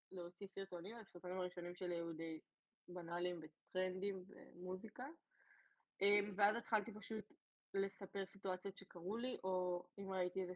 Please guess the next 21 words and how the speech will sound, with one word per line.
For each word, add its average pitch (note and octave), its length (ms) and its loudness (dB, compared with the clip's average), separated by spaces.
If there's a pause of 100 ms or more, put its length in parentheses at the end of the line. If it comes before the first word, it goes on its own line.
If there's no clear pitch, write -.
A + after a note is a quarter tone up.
סרטון F#3 480 -2
שהפריע F#3 540 -2
לי, F3 120 0
אז E3 60 -4
עשיתי F#3 320 -4
עליו F3+ 200 0
דואט, E3+ 380 0 (1300)
או F#3+ 460 4
כל G#3+ 180 -2
מיני G#3+ 220 -4
טיפים G3+ 580 -6
שאני F#3 300 -4
נותנת, F3 540 -2 (1160)
זה F#3+ 160 -2
בעיקר, F3+ 420 2 (100)
כאילו, F#3 440 -2 (600)
הדעות F3 420 -2
שלי G3 280 -4
וסיפורים F3 580 -4
אישיים, F3+ 520 -2 (800)
אבל F#3 420 2